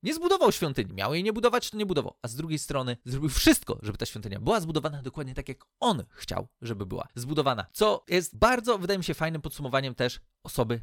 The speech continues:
Dawida. On żył tak blisko Boga, że nawet w różnych momentach swojego życia właśnie pozwalał sobie na takie ruchy, które byłyby dosyć niespodziewane, byłyby niestandardowe. Wielu z nas może by tak nie postąpiło, a jednak Dawid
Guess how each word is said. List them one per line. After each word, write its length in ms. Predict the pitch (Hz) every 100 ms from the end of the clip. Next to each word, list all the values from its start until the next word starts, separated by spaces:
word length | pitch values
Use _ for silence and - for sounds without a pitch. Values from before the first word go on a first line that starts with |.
| -
Dawida. 300 | 117 120 113 -
On 120 | -
żył 160 | 120 127
tak 260 | - 151 156
blisko 360 | 139 151 -
Boga, 260 | 139 127 113
że 120 | 147
nawet 300 | 185 190 -
w 100 | 151
różnych 280 | 180 277 320
momentach 300 | 262 233 220
swojego 240 | - 202
życia 160 | 180 165
właśnie 220 | 143 -
pozwalał 340 | 165 156 240 285
sobie 160 | 269
na 80 | 247
takie 220 | - 226
ruchy, 220 | 233 -
które 280 | - 240 220 -
byłyby 440 | 143 156 339 311
dosyć 300 | 269 262 226
niespodziewane, 580 | 226 202 214 185 165 165
byłyby 280 | 175 285 269
niestandardowe. 640 | 247 - 202 190 196 185
Wielu 280 | 151 254 302
z 40 |
nas 160 | 269 240
może 160 | 226 202
by 60 |
tak 140 | 208 208
nie 80 |
postąpiło, 460 | 202 190 196 185 185 -
a 100 | -
jednak 280 | 170 175 165
Dawid 420 | 120 196 208 220